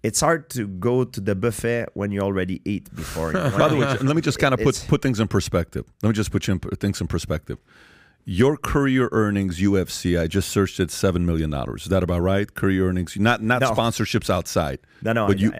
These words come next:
Speaker 1: I did a lot more.
Speaker 2: what did U F C pay you? Career
Speaker 1: Uh, I, I did a lot more. The, the, the thing is that people don't know is we have a, a show purse.
Speaker 2: Yeah.
Speaker 1: Like the way my contract was,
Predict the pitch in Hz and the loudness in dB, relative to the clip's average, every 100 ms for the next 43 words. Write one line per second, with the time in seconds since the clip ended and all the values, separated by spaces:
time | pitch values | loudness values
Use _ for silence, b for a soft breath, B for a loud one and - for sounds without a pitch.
0 | - 95 101 92 92 - 87 73 92 113 | -8 -4 -2 -2 -4 -6 -10 -8 0 2
1 | - 98 98 92 - 87 90 78 73 143 | 2 2 4 2 0 -2 0 0 0 0
2 | 143 143 135 139 127 131 170 156 139 120 | 2 2 0 -2 0 2 4 2 2 0
3 | 131 127 107 117 117 101 113 110 110 175 | 2 2 0 -4 -4 -2 -2 -2 -2 -2
4 | 151 117 101 104 - _ - 107 110 104 | 0 -2 0 -2 -2 _ -8 -6 -2 0
5 | 95 117 120 98 95 107 120 107 98 57 | 0 -2 -2 -4 -2 0 0 0 -2 -2
6 | 82 - - 107 104 95 - 107 156 180 | -4 -6 -2 0 0 -2 -2 0 0 -2
7 | - 90 85 123 139 151 180 160 127 120 | -2 0 2 2 4 4 4 2 -2 -4
8 | - 110 104 104 85 | -4 -4 -2 -4 -4